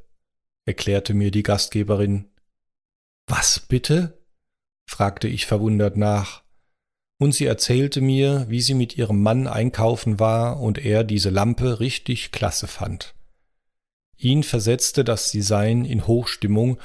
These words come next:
und er wollte sie unbedingt für das Wohnzimmer haben. Sie dagegen war zwiegespalten. Irgendwie sah das Ding ganz neckisch aus. Immerhin kein null acht fünfzehn Design wie bei Tante Hilde in Hinterkuckucksheim.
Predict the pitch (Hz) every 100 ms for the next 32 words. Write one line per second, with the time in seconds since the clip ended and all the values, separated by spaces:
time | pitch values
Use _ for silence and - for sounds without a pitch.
0 | - - 123 117 107 127 135 113 120 160
1 | 160 120 113 127 107 - 104 92 104 110
2 | - 120 98 107 98 101 87 - _ _
3 | _ _ _ _ - 120 123 123 123 131
4 | 139 123 120 117 - 127 98 - 73 73
5 | - 98 87 _ _ _ _ _ _ _
6 | 147 160 123 107 135 131 110 107 101 -
7 | 120 127 117 113 113 113 120 120 - 107
8 | 95 98 - - _ _ _ _ _ 123
9 | 127 110 131 147 151 - - - 107 113
10 | 110 127 131 - 110 113 - 127 127 -
11 | 107 98 104 104 104 120 123 113 104 101
12 | 98 113 107 104 82 113 120 123 120 120
13 | 110 107 - 131 127 117 - 131 101 95
14 | - 95 87 92